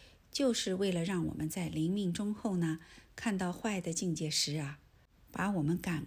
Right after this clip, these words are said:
快唤醒。就好比我们睡着了，正在做噩梦，别人喊我们，“快醒醒，快醒醒啊！”哎，我们一醒，这个噩梦马上就没有了。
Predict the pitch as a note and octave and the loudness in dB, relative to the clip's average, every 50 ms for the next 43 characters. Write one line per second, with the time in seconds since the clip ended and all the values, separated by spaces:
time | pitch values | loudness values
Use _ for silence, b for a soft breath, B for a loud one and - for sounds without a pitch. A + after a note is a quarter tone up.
0 | E3 - - - G#3+ G3 E3+ E3 - - - A3 G3 E3+ D#3+ D3+ - - D3+ D#3 | -8 -8 -6 -4 -2 -2 -2 -4 -4 -4 -4 -2 -2 0 0 0 0 0 0 0
1 | D3+ D#3 D3+ - - - - - - - - _ _ - - - - - - - | 0 0 0 -2 -8 -18 -20 -20 -20 -20 -20 _ _ -20 -20 -20 -20 -16 -12 -2
2 | - G3+ G#3 - F3 E3+ F3 F3+ E3+ E3 D#3 D3 C3 C#3+ D3 D3 D3 D3+ D#3 - | -2 -2 0 2 0 0 2 2 2 2 0 0 0 0 2 2 2 2 0 0
3 | - G3 E3+ - E3 D3 D3+ F3 G3+ - - - - - A3 F#3 F#3+ F#3 E3 E3+ | -2 -2 -2 -2 -4 -2 -2 -4 -4 -6 -10 -12 -8 -4 -4 -2 -2 -2 -4 -4
4 | E3+ - G3+ F3+ E3 E3 D#3+ D#3+ F3 - - A3 F3+ D#3 D#3 E3+ E3 F3 - - | -4 -2 -2 0 0 -2 -2 -4 -6 -4 -4 -2 0 0 2 0 0 -2 -4 -12
5 | B B B B B B B B - E3+ E3+ F3+ F#3+ F3 - D#3+ F3 G3 F#3+ D#3+ | B B B B B B B B 2 4 4 4 4 2 0 0 0 0 0 0
6 | - D3+ D3+ - - - B3+ A3+ - - F#3+ G3 A3+ - - F#3+ F3+ - A3 G#3 | 0 0 0 0 0 -2 0 0 0 0 2 2 2 2 2 0 -2 -2 -2 -2
7 | - - F3 F3 G3 - F#3 D#3+ E3 E3+ E3+ F3 - B B B B B B B | -2 -2 0 -2 -2 0 0 2 2 2 0 -2 -6 B B B B B B B
8 | B - A3+ A#3+ C4+ C4+ - G3 F3+ E3+ F3+ G3+ G#3 G3+ F#3 - - - E3 C#3 | B 0 2 2 2 2 0 -2 0 2 2 2 0 -2 0 0 2 2 0 0
9 | B2+ - - - - G3 F#3+ F3+ F3 A#3 G#3 F3 F3+ F3+ E3+ E3+ E3+ D#3+ E3 - | -2 -6 -12 -10 -8 -6 -6 -4 -2 -2 0 2 0 0 0 0 0 0 0 0
10 | B3 B3 A#3+ A3+ F3+ D3+ D3 D#3+ F3+ F3 D#3 D3+ D#3 - | 0 2 2 2 0 0 0 0 -2 -2 -4 -6 -8 -8